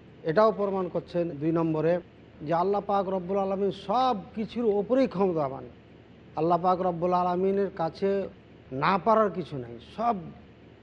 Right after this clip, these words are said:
কিছুই আল্লাহ পাক রব্বুল আলামিনের জন্য আসান। এই জন্য একটা গাভীকে জবাই করার পরে ওই গোস্তের টুকরা বা কেউ বলছে জিহ্বা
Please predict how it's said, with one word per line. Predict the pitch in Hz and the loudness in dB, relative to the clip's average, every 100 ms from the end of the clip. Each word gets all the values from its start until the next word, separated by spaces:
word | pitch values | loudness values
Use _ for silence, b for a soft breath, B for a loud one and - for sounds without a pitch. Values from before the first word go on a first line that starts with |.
| - | -8
কিছুই | 202 220 | -2 0
আল্লাহ | 208 180 175 | 0 0 -2
পাক | - 160 160 | -2 -6 -4
রব্বুল | 151 156 | -6 -4
আলামিনের | 160 160 170 202 220 | -4 -2 -2 -4 -4
জন্য | 240 | -4
আসান। | 196 165 - 262 247 - - - | -2 -2 0 0 -2 -16 -20 -10
এই | 156 | -2
জন্য | 180 190 | 0 -2
একটা | 185 202 | -2 -4
গাভীকে | 151 156 175 202 202 233 | -2 -2 2 2 2 -2
জবাই | 160 208 240 254 | 2 2 4 2
করার | 247 254 254 | 2 2 2
পরে | 233 262 294 294 - - - | 2 2 2 -2 -16 -18 -4
ওই | 170 | -2
গোস্তের | 151 196 214 - 220 - | 2 2 2 0 0 0
টুকরা | 226 233 233 | 0 4 4
বা | 214 214 | 4 0
কেউ | 214 202 | 2 0
বলছে | 202 196 208 | 2 0 -2
জিহ্বা | 185 151 160 170 214 | -2 -4 -2 2 2